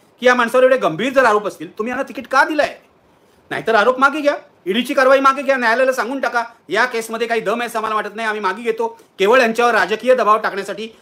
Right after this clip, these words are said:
आम्ही ही केस घातली होती." हे बघा, मी तुम्हाला स्पष्टपणे सांगतो, नवाब मलिक काही संत पुरुष नव्हेत. नवाब मलिक हे वादग्रस्त गृहस्थ आहेत आणि भारतीय जनता पक्षाने त्यांच्यावर कबाडीवाला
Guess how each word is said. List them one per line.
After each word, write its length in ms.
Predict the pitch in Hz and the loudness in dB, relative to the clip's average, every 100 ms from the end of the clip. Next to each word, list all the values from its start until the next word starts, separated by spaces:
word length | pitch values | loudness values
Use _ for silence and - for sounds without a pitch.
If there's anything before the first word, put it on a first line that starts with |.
| - | -10
आम्ही 200 | 170 214 | -6 -4
ही 60 | |
केस 200 | 220 240 | -4 -2
घातली 220 | 220 214 214 | -2 -2 -4
होती." 240 | 202 247 _ _ _ _ _ _ _ _ _ _ 180 | -6 -12 _ _ _ _ _ _ _ _ _ _ -4
हे 60 | |
बघा, 180 | 196 131 - _ - | -4 -4 -8 _ -10
मी 80 | 196 | -4
तुम्हाला 240 | 202 208 | -2 -2
स्पष्टपणे 380 | 185 175 185 185 | -4 -8 -6 -6
सांगतो, 260 | 147 120 - _ _ _ _ - | -6 -12 -18 _ _ _ _ -4
नवाब 300 | 165 220 262 | 2 4 4
मलिक 360 | 196 202 226 - | 0 0 -4 -4
काही 120 | 208 | -4
संत 200 | - 202 | -2 -2
पुरुष 300 | - 202 208 196 | -2 -4 -6 -6
नव्हेत. 360 | 160 165 - - _ _ _ _ _ _ 147 | -4 -4 -8 -18 _ _ _ _ _ _ -2
नवाब 320 | 202 240 254 | 4 4 4
मलिक 280 | 190 220 - | 0 -4 -6
हे 100 | 196 | -2
वादग्रस्त 480 | 208 165 180 185 - | 0 0 -2 -8 -8
गृहस्थ 380 | 180 147 151 - | -8 -8 -8 -8
आहेत 260 | 160 151 127 _ _ _ _ _ _ _ _ _ _ _ - | -10 -10 -14 _ _ _ _ _ _ _ _ _ _ _ -2
आणि 360 | 196 262 349 - _ _ _ _ - | 0 0 -2 -8 _ _ _ _ -2
भारतीय 320 | 165 190 277 | 0 2 2
जनता 260 | 226 208 208 | 2 2 0
पक्षाने 380 | 196 - 160 | 0 -4 -2
त्यांच्यावर 420 | 202 185 165 202 214 | -2 -4 -2 -2 -2
कबाडीवाला 640 | 196 180 202 247 196 | 0 0 2 2 0